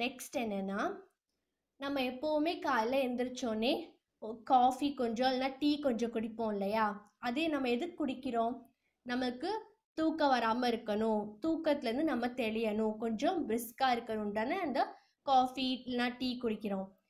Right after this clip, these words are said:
ஆனா ஒரு ஆப்பிள் சாப்பிட்டாலே நமக்கு அந்த பிரிஸ்க்னஸ் கிடைச்சிருமா? ஆப்பிள், ஒரே ஒரு ஆப்பிள் சாப்பிட்டாலே நமக்கு அந்த பிரிஸ்க்னஸ் கிடைச்சிருமா? ஓகேவா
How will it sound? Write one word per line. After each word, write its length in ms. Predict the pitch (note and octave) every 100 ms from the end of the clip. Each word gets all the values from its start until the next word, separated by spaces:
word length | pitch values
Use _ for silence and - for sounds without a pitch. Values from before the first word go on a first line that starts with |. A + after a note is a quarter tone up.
| _ _ A3
ஆனா 180 | A3 A#3 E4 C#4
ஒரு 140 | B3 - G#3+ G#3+
ஆப்பிள் 340 | D4+ - F4+ F4+ -
சாப்பிட்டாலே 500 | G#3+ - A3 G#3 B3+ D#4+
நமக்கு 320 | A#3+ A#3 A#3 G3+
அந்த 180 | G3 B3+ B3
பிரிஸ்க்னஸ் 500 | A#3 A#3+ - B3 D4+ -
கிடைச்சிருமா? 520 | A3 A3 - G3+ G3 F#3 - - A3
ஆப்பிள், 280 | A3+ C4 A3+ G#3
ஒரே 180 | A3 D4 F4
ஒரு 120 | C4 G#3+
ஆப்பிள் 200 | A#3+ C4 -
சாப்பிட்டாலே 500 | G#3+ - G3 G3 B3 A4+ - _ _ -
நமக்கு 300 | A3+ B3 B3 A3+
அந்த 180 | G#3 A3+ G#4+ - G#3
பிரிஸ்க்னஸ் 480 | A#3+ - - C#4+ -
கிடைச்சிருமா? 540 | A#3 G#3 G#3 G#3 F#3+ F3+ - _ _ _ _ _ _ _ _ _ A3
ஓகேவா 300 | - A#3